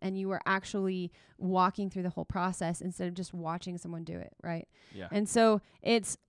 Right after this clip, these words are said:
Speaker 1: learning how you learn. Like, what's your best way of learning? How do you retain knowledge the best? And is it practical? Is it by watching someone? Is it by listening? Is it by doing? Is it by reading a book? Like,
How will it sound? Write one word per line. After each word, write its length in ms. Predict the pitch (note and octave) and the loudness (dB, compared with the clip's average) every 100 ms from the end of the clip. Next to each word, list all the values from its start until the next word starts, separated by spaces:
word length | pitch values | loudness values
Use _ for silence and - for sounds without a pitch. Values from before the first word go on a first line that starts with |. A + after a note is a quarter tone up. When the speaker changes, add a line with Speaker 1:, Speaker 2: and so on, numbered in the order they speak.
| _ _ | _ _
Speaker 1:
learning 460 | A3+ A#3+ C4 C#4+ C#4+ | 2 4 6 4 4
how 260 | A#3 G#3+ | 6 6
you 260 | A3 G#3+ A#3 | 6 4 0
learn. 360 | A3+ E3+ E3+ G#3+ - _ | 0 0 -2 -8 -16 _
Like, 180 | - F3+ | -6 -6
what's 280 | F#3 G#3 G#3+ | -2 -2 0
your 140 | G#3+ A3 | 0 2
best 400 | F#3 F#3 G#3 G3 | 6 4 4 -4
way 460 | F3+ F#3+ F#3+ F#3+ | 2 2 4 0
of 180 | - F3+ | -2 -2
learning? 340 | F3+ F#3 F3 F3 | 0 0 -2 -2
How 120 | F3 | -2
do 60 | |
you 180 | G#3 A3+ | 0 0
retain 400 | F#3+ F3+ - F#3+ | 0 -4 -4 -4
knowledge 320 | F#3+ F#3+ F#3 - | -2 -2 -4 -8
the 80 | |
best? 420 | E3+ F3 E3 F3 - _ - - _ | -2 0 0 -2 -12 _ -20 -20 _
And 360 | G3+ F#3 F#3 F#3 - | 0 0 0 -6 -6
is 200 | - G3 | -2 0
it 100 | - | -2
practical? 720 | - B3+ C4+ C#4+ - B3+ A#3+ | 4 6 6 2 -2 0 0
Is 160 | G#3 F#3 | 0 -2
it 100 | F#3+ | 0
by 140 | F3+ | 0
watching 460 | F3 G#3+ A#3 - A#3+ | 2 4 4 2 -6
someone? 400 | - A3+ A3+ G#3+ | -2 0 0 0
Is 160 | C#3+ | -2
it 60 | F3+ | -2
by 100 | F3+ | -2
listening? 640 | F#3+ A#3 B3 A3+ A3 A3 | 0 -2 0 0 0 0
Is 180 | - F3+ | -2 -4
it 100 | D#3+ | 0
by 180 | F3+ F3 F3 _ | 0 -2 -8 _
doing? 480 | A#3 B3 A#3+ A#3 A#3 | 0 2 2 0 -2
Is 260 | - F#3 | -2 -2
it 160 | F#3 - | -2 -2
by 220 | F#3+ F3 | 0 2
reading 420 | E3+ F3+ A#3+ A#3+ | 2 2 2 2
a 40 | A3+ | 2
book? 240 | G#3 G3 | 2 0
Like, 220 | G#3+ F3+ | 0 -4